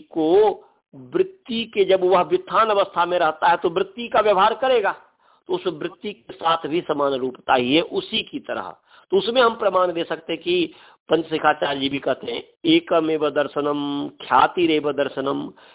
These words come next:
एक ही दर्शन होता है। जैसा दर्शन उस अवस्था में होता है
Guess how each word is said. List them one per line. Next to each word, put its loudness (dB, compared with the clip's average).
एक 0
ही 2
दर्शन 2
होता -6
है। -14
जैसा 2
दर्शन -2
उस -4
अवस्था 0
में -2
होता 0
है 2